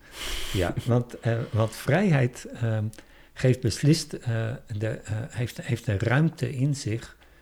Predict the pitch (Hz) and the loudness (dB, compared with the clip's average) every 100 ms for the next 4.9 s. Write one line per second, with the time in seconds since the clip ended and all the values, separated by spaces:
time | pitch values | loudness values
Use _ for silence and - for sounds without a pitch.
0 | _ - 113 - 113 120 113 113 160 160 | _ -6 -4 -2 -4 -2 0 2 2 2
1 | 113 113 113 101 123 101 90 85 90 - | 0 -2 -4 -2 -2 -2 -4 -8 -10 -16
2 | - _ _ _ - - _ - - - | -20 _ _ _ -20 -20 _ -20 -20 -6
3 | 113 110 113 98 - - - - - 110 | 0 2 2 0 -4 -20 -20 -20 -2 2
4 | 98 233 226 165 123 123 151 - - | 4 6 6 4 6 4 2 -2 -16